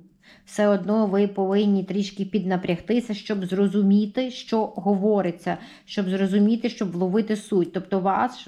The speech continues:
мозок все одно має працювати трішки не в розслабленому режимі. І це, звичайно,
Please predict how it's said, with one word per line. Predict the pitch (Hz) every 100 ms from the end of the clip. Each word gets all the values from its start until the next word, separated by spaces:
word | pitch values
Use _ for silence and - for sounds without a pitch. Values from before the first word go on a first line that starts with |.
| -
мозок | 208 214 220 220 220
все | - 214
одно | 208 180 214 208
має | 175 202 208 196
працювати | 196 196 180 202 208 -
трішки | 202 202 -
не | 190 190
в |
розслабленому | 190 185 208 170 185 180 175 180
режимі. | 196 175 156 127 147 - - - - -
І | 247
це, | 247 - 226 240
звичайно, | 208 208 - 196 202 220 233